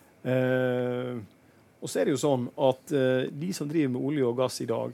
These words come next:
eh, ta Norge for eksempel da, eh, de som opererer ute i Nordsjøen,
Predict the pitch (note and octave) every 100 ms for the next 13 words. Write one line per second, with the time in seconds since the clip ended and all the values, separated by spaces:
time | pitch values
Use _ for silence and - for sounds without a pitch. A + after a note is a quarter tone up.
0 | - C3 C3+ - B2+ B2 F3+ C#3+ B2+ C#3+
1 | C#3 A#2+ G#2+ G2+ - A2+ D3+ - - B2+
2 | A#2+ A#2+ A#2 B2 A#2+ A#2+ A#2+ - - -
3 | G3 D#3+ C3+ D#3 E3 B2 A#2+ B2+ - C#3+
4 | B2 C3 D3+ A#2